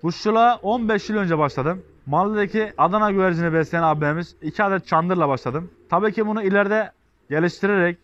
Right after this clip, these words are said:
damımı, kümesimi daha genişleterek Adana kuşuna döndüm. Yaklaşık beş yıl kadar Adana kuşu besledim. Adana kuşlarından vazgeçme sebebim, Adana kuşu diğer kuşlara göre, posta olsun, elvan tarzı kuşlara göre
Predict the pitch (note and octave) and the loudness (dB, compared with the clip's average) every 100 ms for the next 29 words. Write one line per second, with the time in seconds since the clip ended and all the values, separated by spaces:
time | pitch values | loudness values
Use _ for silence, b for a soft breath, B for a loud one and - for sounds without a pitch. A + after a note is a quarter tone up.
0 | _ C#3+ D#3+ E3+ F3+ C#3 D3+ D3+ D3 D#3+ | _ -6 -2 -2 -2 -4 -2 -2 -2 0
1 | D#3 D#3+ D#3 C3+ C#3+ D#3 C#3 - D3 F3+ | 2 2 2 -2 -2 -2 -2 -2 0 2
2 | G3 F3+ D#3 D#3+ D#3+ F3+ - C3+ A#2+ C3 | 0 -2 -4 -2 -2 -4 -4 -4 -2 -4
3 | E3 - D#3+ F#3 G#3 G3 F#3+ - D3 F3+ | -8 0 0 2 -2 -4 -12 -14 -2 -2
4 | A3 G3+ F#3+ F3 F#3+ E3+ F#3 F3+ D3+ F3+ | -2 -4 -2 0 2 2 0 -2 -4 -2
5 | D3 C3 A2 G2 - - E3+ A3+ A#3+ G#3+ | -2 -2 -8 -10 -14 -12 -4 0 0 -2
6 | - G#3+ G3+ A3+ D#3+ D#3 F3 F#3 G3 F#3 | 0 0 2 -2 -2 -2 -2 -2 -2 -4
7 | F3 G#3+ G3+ F#3 E3 G3+ - - - F#3+ | -4 -6 0 0 0 -6 -12 -8 0 4
8 | B3 A#3+ G#3+ B3 A3 _ _ _ - C3 | 4 4 2 -2 -4 _ _ _ -14 0
9 | F3+ A#3+ F#3 - G3+ G#3 F#3 D3 - F#3+ | 4 4 2 0 2 4 4 2 2 0
10 | F3+ F3 D#3 - E3 D3+ D#3 F3+ F#3 F3 | 2 0 0 0 -8 0 2 4 2 0
11 | E3+ E3+ D3+ F3+ F3 D#3 B2+ C#3+ F#3+ | -2 -2 -4 0 0 0 0 0 -2